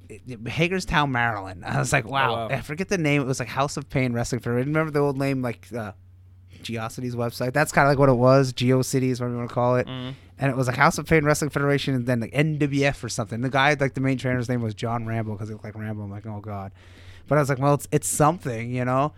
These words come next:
Speaker 1: And it was like, "Yeah, we'll train you for, like, five hundred dollars or something like that." And, like, "Well, I, I didn't know nothing, you know, if it's good or bad."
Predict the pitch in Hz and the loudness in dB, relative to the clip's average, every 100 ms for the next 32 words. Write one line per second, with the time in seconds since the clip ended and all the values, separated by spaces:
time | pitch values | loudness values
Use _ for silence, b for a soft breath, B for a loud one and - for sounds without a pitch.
0 | b b b 127 123 127 123 120 170 185 | b b b -6 -4 -2 -2 -2 -2 -4
1 | 226 - 214 220 214 202 185 175 160 - | -4 -4 -4 -2 -2 -4 -4 -4 -4 -2
2 | 156 208 202 196 180 165 170 147 117 110 | -2 -2 -2 -4 2 4 6 4 0 -4
3 | 107 - 110 104 98 101 101 101 101 - | -6 -6 -6 -8 -8 -8 -8 -10 -12 -16
4 | - - 170 165 131 - 160 160 151 151 | -12 -4 -2 -2 -4 2 2 4 4 4
5 | 151 135 135 123 113 120 117 110 113 - | 4 2 0 -2 -2 -2 -2 -2 -6 -2
6 | 127 120 110 117 113 110 | 0 0 2 0 0 -4